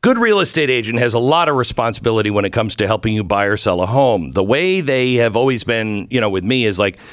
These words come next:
they come and look at your house and they're like, "Okay, we'll take some pictures and we'll blow up some balloons, and I'm gonna get the real estate agents from around here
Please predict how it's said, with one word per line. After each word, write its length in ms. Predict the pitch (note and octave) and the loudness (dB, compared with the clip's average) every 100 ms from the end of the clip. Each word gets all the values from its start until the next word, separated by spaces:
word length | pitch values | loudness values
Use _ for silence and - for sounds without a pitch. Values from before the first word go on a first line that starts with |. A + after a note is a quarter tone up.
| - | -8
they 120 | - B2 | -6 -2
come 280 | C3+ B2 | 0 0
and 120 | C3 A#2 | 0 0
look 200 | B2 B2 | 0 0
at 60 | |
your 180 | B2+ A#2+ | 0 0
house 340 | G#2+ G2 G2 | 0 0 -2
and 80 | G#2 | -2
they're 140 | A2+ A2 | 0 2
like, 160 | G#2+ | 0
"Okay, 480 | - D3+ D3+ F#3 G#2 - | 0 0 2 2 0 0
we'll 220 | C3 C3+ | 2 2
take 280 | - C#3+ - | 2 -2 -2
some 220 | - D3+ | -2 0
pictures 720 | C#3 C3 - C3+ C#3 D#3 - - | 0 -2 -2 0 0 -2 -4 0
and 200 | C#3 B2+ | 2 2
we'll 80 | |
blow 240 | A2 C3+ C#3 | 2 2 2
up 80 | - | 0
some 180 | E3+ | 0
balloons, 540 | D3 C#3+ C3+ C3+ D#3+ - | 4 6 6 4 2 -2
and 120 | C3+ | 0
I'm 240 | D3 G3 G#3+ | 2 2 2
gonna 260 | F#3 F3 | 2 0
get 300 | D3 D#3+ D3+ | -2 -4 -4
the 140 | - B2 | -4 0
real 340 | C3 D#3 D3+ | 2 2 2
estate 420 | C3 - B2+ B2+ | 0 0 2 2
agents 580 | B2 A#2+ A#2+ A2 A2 - - | 2 0 0 -2 -2 -2 0
from 260 | G#2 G#2 | 0 0
around 540 | G2+ A2 B2 B2 B2 G2 | 2 2 4 2 2 -2
here 280 | F2+ E2 | -2 -4